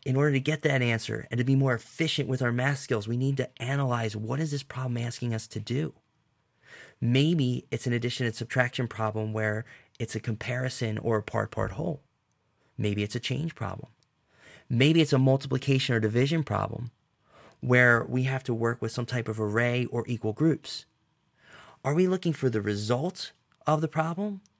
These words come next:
or are we looking for the beginning of the problem? There are all different ways we can analyze this problem, and I'm going to provide, uh, a resource for you from Achieve the Core that has a whole bunch of different,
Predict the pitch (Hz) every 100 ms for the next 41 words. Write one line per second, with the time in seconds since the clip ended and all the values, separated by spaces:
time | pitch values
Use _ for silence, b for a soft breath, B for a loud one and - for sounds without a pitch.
0 | b b b 127 139 175 165 156 147 139
1 | 139 120 110 110 107 - - 156 147 120
2 | - 107 104 - 101 98 - - - _
3 | B B B B - 151 180 247 208 185
4 | 165 135 135 147 135 120 120 123 131 135
5 | 127 123 113 - - 123 107 107 113 107
6 | 107 117 120 120 131 127 - 117 117 113
7 | 110 - 107 104 104 - 107 107 139 135
8 | 120 - 127 123 107 110 107 - 123 117
9 | 110 - 127 113 98 - B B B B
10 | 127 117 120 117 113 131 208 196 175 -
11 | 135 135 - 123 113